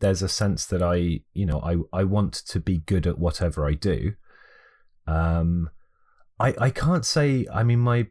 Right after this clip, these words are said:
my parents, my parents have always been really, really understanding of stuff. Um,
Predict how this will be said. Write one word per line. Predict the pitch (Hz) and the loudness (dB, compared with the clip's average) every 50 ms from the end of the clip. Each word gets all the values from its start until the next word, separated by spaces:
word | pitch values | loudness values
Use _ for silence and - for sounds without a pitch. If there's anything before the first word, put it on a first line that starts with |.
| _ | _
my | - 98 104 104 | -2 0 0 2
parents, | - - - 127 131 131 - - - - - - - - - _ - _ _ _ - - - - - - - - - - _ _ _ _ _ _ - - - - | 0 0 0 2 2 2 0 -2 -4 -6 -6 -6 -6 -8 -10 _ -20 _ _ _ -18 -18 -18 -18 -20 -20 -20 -20 -20 -20 _ _ _ _ _ _ -20 -20 -10 -4
my | 90 101 | -2 0
parents | 90 110 120 123 113 - | 2 2 2 2 0 0
have | 110 123 | 0 2
always | 117 107 - | 0 0 2
been | - 95 92 | 2 2 2
really, | 92 95 95 98 92 | 2 2 2 2 2
really | 90 92 87 82 - | 2 2 2 2 0
understanding | - 90 87 82 80 - - 90 92 95 101 101 | 0 -2 -2 -2 -2 -2 0 0 0 0 0 0
of | 104 104 | 0 -2
stuff. | - - 113 127 - - - - - _ _ - | -2 0 -2 -2 -2 -4 -14 -20 -20 _ _ -8
Um, | - 90 90 90 87 90 87 87 87 87 87 87 85 78 | -4 -2 0 0 2 2 2 2 2 2 2 2 0 -2